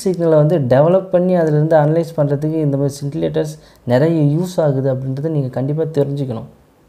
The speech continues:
Gaseous scintillators அடுத்தது நம்ம பார்க்க போறது.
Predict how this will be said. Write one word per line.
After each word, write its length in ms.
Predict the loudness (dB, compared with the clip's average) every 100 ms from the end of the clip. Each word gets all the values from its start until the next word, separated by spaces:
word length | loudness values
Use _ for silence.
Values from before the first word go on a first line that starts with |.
| _ _ _ _ _ _ _ _ _ _ _ _ _ _ _ _ _ _ _ _ _ _ _ _ _ _ _ _ _ _ _ _ -4
Gaseous 400 | 0 2 2 -2 -2
scintillators 480 | -4 -4 -4 -4 -6 -4
அடுத்தது 260 | -4 0 0
நம்ம 160 | 0
பார்க்க 400 | 0 0 0 0
போறது. 220 | 0 -2